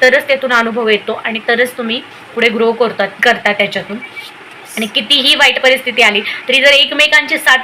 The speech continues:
सोबत असेल ना, सोबत असाल, तर त्यातून तुम्ही नक्कीच बाहेर व्यवस्थितपणे निघू शकता. मग त्यासाठी इतर गोष्टींची कारणं देणं, अ, म्हणजे चुकीचंच आहे. त्यानंतर आणखीन एक महत्त्वाची गोष्ट अशी, ती म्हणजे की, अ,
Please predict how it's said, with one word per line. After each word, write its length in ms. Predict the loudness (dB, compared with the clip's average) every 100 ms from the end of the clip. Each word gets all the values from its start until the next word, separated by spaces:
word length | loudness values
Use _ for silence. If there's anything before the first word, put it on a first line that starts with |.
| 0
सोबत 320 | 0 2 2
असेल 340 | 0 0 -2 0
ना, 180 | -2
सोबत 340 | -2 -4 -2 -2
असाल, 240 | -2 -6 -8 -14 -6 2
तर 180 | 4
त्यातून 380 | 4 2 0 -6
तुम्ही 200 | -4 -4
नक्कीच 400 | -4 -6 -6 -6 -2
बाहेर 360 | 0 2 2 0 -6 -20 -6
व्यवस्थितपणे 840 | 2 4 4 2 0 -4 2 2 2
निघू 220 | 0 -4
शकता. 360 | -6 -10 -14 -18 -20 -18 -12 -4
मग 100 | 2
त्यासाठी 800 | 4 2 2 -2 0 0 0 0 -4
इतर 400 | -2 2 2 0
गोष्टींची 540 | -2 -2 -2 -4 -4
कारणं 400 | 0 0 2 0
देणं, 320 | 2 0 0 -6 -12 -20 -6
अ, 280 | 0 2 0
म्हणजे 260 | 0 0
चुकीचंच 440 | 0 -4 -4 -4 -2
आहे. 100 | -4 -6 _ _ _ -18 -16 -14 -4
त्यानंतर 340 | -4 -2 0
आणखीन 280 | 0 0 -6
एक 100 | -6
महत्त्वाची 420 | -6 -6 -6 -8
गोष्ट 320 | -12 -14 -14
अशी, 460 | -16 -18 -18 -16 -16 -16 -8
ती 80 | -6
म्हणजे 300 | -6 -6 -12
की, 360 | -16 -16 -16 -16 -18 -18 -20 -20
अ, 80 | -14